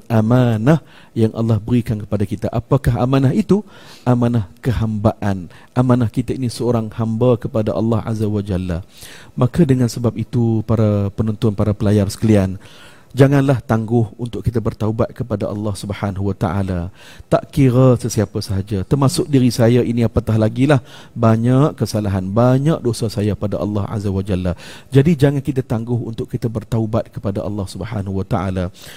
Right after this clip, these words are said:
Kerana dalam satu surah, dalam surah Az-Zumar, para penonton sekalian, ayat lima puluh tiga, Allah mengatakan kepada kita,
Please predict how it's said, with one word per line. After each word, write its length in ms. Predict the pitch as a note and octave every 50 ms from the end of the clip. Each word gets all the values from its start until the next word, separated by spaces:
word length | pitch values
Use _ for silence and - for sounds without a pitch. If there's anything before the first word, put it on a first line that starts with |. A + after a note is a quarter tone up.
| - - - -
Kerana 540 | - - D3 D3+ D#3+ E3 D#3 C#3+ C3 B2 B2 B2+ - _ _ - - _ _ _ -
dalam 240 | A#2+ C3 C#3+ D3+ C#3+
satu 240 | C3 C#3+ C3 -
surah, 320 | B2+ A2 C#3+ D3 D#3 C#3+ C3+
dalam 240 | C3 B2+ B2 A#2+ A2
surah 320 | C3 C3+ C3+ C3 - G#2+
Az-Zumar, 480 | A#2 A2 A#2 A#2+ A2+ A#2+ B2+ B2 A#2 A2+
para 220 | - A#2+ A2+ A2
penonton 180 | G#2+ G#2 G#2+ G#2+
sekalian, 320 | G2+ - - A#2 G#2 E2+
ayat 160 | G#2+ A#2 -
lima 160 | F#2 A#2+ A#2
puluh 160 | G#2+ A2+ A2+ G#2
tiga, 400 | A#2+ G#2+ G#2 G#2 G2 G2 G#2 - _ - - - - - - _ _
Allah 220 | - D3+ D3 C#3+ C3+
mengatakan 400 | C3+ B2 B2 - - A#2+ B2 B2
kepada 200 | G#2+ - A#2 G#2+
kita, 240 | A2 A2 - - A#2